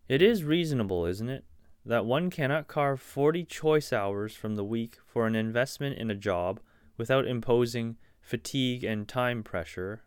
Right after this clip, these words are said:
on the remaining portion. Thus, I am strongly opposed to the mothers of preschool children holding down full-time employment in situations which do not require it.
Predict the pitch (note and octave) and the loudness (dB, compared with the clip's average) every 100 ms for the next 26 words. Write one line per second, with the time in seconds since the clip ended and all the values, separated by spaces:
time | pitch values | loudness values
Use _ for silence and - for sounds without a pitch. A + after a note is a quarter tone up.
0 | - G#2+ G#2+ A2 G#2+ G2 G2+ - A#2 A2+ | -8 -4 0 0 0 -2 -6 -4 -4 -4
1 | - D#2+ E2 _ - - - _ - _ | -8 -12 -12 _ -20 -20 -20 _ -20 _
2 | - - - G2+ A#2 F3+ - - A#2+ A#2 | -20 -20 -12 2 2 2 -4 -4 -2 -2
3 | - C#3 C#3+ G3+ F#3+ C#3 B2+ A2+ G2 G#2 | -4 -2 0 0 -2 2 6 6 4 0
4 | - A2+ A2 A2+ C#3+ D3 C3+ - - - | -6 -4 -2 0 0 0 -4 -6 -10 -2
5 | D3+ E3 D#3 - G#2+ F2+ - F#2+ E2+ F2 | -2 -2 -6 -6 -2 -2 -4 -4 -4 -6
6 | G2 A#2 - - _ - - C3 C3 B2+ | -8 -10 -16 -20 _ -20 -2 0 0 -2
7 | B2 A#2 A2+ C#3+ D#3 E3 - D3+ D3 C3+ | -2 -2 -2 2 2 2 -2 -2 -2 -2
8 | - G#2 F#2+ G#2 - G#2 G#2 C3+ - C3 | 0 0 0 -2 -4 -8 -6 -6 -2 2
9 | F#2+ F2 G2 G2+ G#2 A2+ - G#2 F2+ F2 | 2 0 -6 -8 -6 -6 -4 -4 -2 -2
10 | F2+ - B2 A#2 E2+ E2 | -4 -2 -2 0 -2 -4